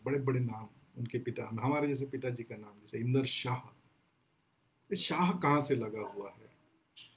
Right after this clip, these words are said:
या और भी कई सारे नाम होते हैं, दलपत शाह, तलवार शाह, इस प्रकार के नाम जो है हमारे घराने में ही मिलते थे।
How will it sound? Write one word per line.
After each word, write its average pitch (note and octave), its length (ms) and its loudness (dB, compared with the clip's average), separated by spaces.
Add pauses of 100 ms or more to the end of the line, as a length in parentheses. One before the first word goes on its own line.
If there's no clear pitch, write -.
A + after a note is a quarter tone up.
(220)
या D3 160 8 (360)
और F3+ 180 8
भी F#3 380 2
कई C#3 140 8
सारे C3 260 2
नाम A2+ 240 0
होते A2 300 -8
हैं, G#2+ 320 -12
दलपत B2+ 320 0
शाह, A#2 360 -2 (680)
तलवार B2+ 380 6
शाह, A2 520 -4
इस - 100 -10
प्रकार A#2 360 -2
के A#2 120 -6
नाम A2 320 -2
जो G#2+ 180 -6
है A2 140 -10
हमारे A2 420 -8 (680)
घराने D3+ 340 4
में D#3+ 100 4
ही D#3 340 0
मिलते B2+ 320 2
थे। - 180 -6